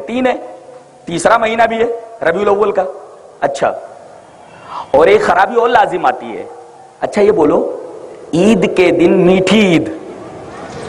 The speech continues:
روزہ رکھنا جائز ہے عید کے دن؟ بولو بھائی، حرام ہے روزہ رکھنا، اس لیے کہ اللہ نے اس دن کھانے پینے کا حکم دیا ہے،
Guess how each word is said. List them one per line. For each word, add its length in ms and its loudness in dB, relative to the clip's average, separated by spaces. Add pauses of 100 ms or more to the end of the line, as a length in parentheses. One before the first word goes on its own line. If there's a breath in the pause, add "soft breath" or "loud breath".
(960)
روزہ 240 4
رکھنا 260 4
جائز 280 4
ہے 100 4 (1160)
عید 240 4
کے 80 4
دن؟ 220 4 (640)
بولو 240 4
بھائی، 240 4 (420)
حرام 420 4
ہے 60 2
روزہ 200 2
رکھنا، 320 0 (580)
اس 160 -8
لیے 120 4
کہ 100 0
اللہ 440 2
نے 100 0
اس 240 2
دن 80 -2 (100)
کھانے 300 2
پینے 220 -2 (280 loud breath)
کا 200 4
حکم 180 -2
دیا 200 4
ہے، 260 -4